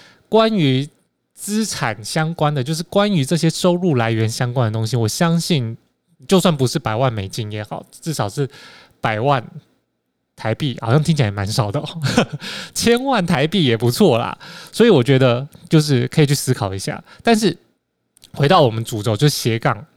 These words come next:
和副业，好，并不是说要辞职或是讨厌老板才需要，而是说很多人热爱自己的工作的同时呢，也会透过下班时间去学习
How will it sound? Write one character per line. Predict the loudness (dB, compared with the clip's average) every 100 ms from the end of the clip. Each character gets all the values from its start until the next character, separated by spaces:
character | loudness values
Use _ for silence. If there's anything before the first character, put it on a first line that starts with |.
| -10
和 | -2 -2
副 | 0 -2 0
业， | 0 -2 _
好， | -10 -10 -4
并 | 2 4
不 | 4
是 |
说 | 4 2
要 | 2 2
辞 | -2 -2 0
职 | 2 2
或 | 2 2
是 |
讨 | 0 -6 -6
厌 | -2 0
老 | 2 0
板 | 0 -2
才 | -2 -4
需 | -2 -2 0
要， | 0 -2 -12 -18 -18 -20 -8 0
而 | 2
是 | 4
说 | 4 2 2 _
很 | -2 4 4 4
多 | 2 4
人 | 4 2
热 | 2 2
爱 | 0
自 | 0 -2
己 |
的 | 0 0
工 | 4 4 4
作 | 4 4 2 -2 _ _
的 | -2
同 | 2 4 4
时 | 4
呢， | 4
也 | 4 4
会 | 2
透 | 2 2
过 | 4 2
下 | 2 0 0
班 | 2 0
时 | 0 -2 -2
间 | 0 0 0
去 | 0
学 | -2 2 2
习 | 2 2 -2 -2